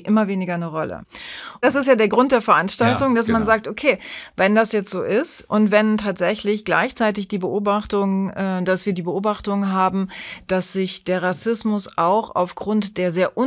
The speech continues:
Speaker 1: unterschiedlichen, äh, Weisen, in denen er
Speaker 2: Mhm.
Speaker 1: sich glo-, global artikuliert, also an unterschiedlichen Orten unterschiedlich glo-, ähm, artikuliert. Was bedeutet das denn für ein Verständnis von Rassismus, das wir heute erneuern müssen?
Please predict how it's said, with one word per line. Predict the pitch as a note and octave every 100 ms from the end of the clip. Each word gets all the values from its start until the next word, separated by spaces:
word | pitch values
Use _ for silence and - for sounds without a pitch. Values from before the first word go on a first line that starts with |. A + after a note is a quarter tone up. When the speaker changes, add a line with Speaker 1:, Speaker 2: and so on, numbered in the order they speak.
| D4+ C4 A3 G#3
Speaker 1:
unterschiedlichen, | G3 F#3+ F#3+ - F3+ F3 D#3+ -
äh, | F#3 F3 E3+ E3
Weisen, | D#3 G3 A3 G3+
in | F3+
denen | F3+ F#3
er | - F3
Speaker 2:
Mhm. | D#3
Speaker 1:
sich | D#3+ E3+
glo-, | E3+ E3 - - -
global | E3+ D#3+ D#3 G3+ C#4+ C#4+
artikuliert, | F3 F3+ F3 - D#3+ D#3 C#3
also | - D3+
an | D#3 -
unterschiedlichen | A#3 A3+ G3 E3 E3 E3
Orten | - G#3+ C4+ G3+
unterschiedlich | F3 F3+ F3+ E3 E3+ E3+
glo-, | E3 D#3 E3
ähm, | E3+ E3 D#3
artikuliert. | - - E3 F3+ F3+ A3 - - - - -
Was | - F#3
bedeutet | G3 F3+ G#3 A#3 A3
das | F#3+
denn | - F3
für | E3+ E3 D#3
ein | D#3+
Verständnis | E3+ D#3+ D#3 G3 G3
von | - E3+
Rassismus, | D3+ D3+ G3+ - B3 C4
das | F#3 F3+
wir | F3
heute | F3+ E3+ F3
erneuern | D3+ D3 D3 G3+ A#3
müssen? | A#3 B3+ - C#4